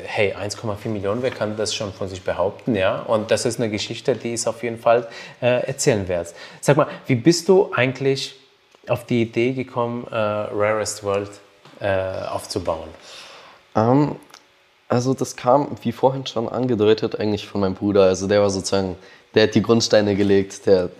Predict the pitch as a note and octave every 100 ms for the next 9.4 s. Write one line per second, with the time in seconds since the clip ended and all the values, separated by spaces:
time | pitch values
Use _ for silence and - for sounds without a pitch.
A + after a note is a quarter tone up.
0 | - G#2 G2 - A2 G#2 G2 F#2 G2+ F#2+
1 | - G#2+ F#2+ F#2+ F#2 - - - - _
2 | F#2+ F#2+ F#2 F#2 F#2 F#2 F2+ F2 _ _
3 | _ _ _ _ - - - G#2+ G2 A2+
4 | A#2+ A#2 - F#2 G#2+ G#2+ G#2+ G#2+ G2 C#3+
5 | D3+ D3 D3 C#3+ A#2+ G2 G2+ G2 B2 -
6 | - - - - _ _ G2+ G2 G2+ G2+
7 | G2 G#2 - G2+ G2+ B2+ B2+ - A2+ -
8 | G#2+ G#2 G#2 G#2+ G2+ F#2+ F#2+ F2+ E2+ E2+
9 | F2 - G#2+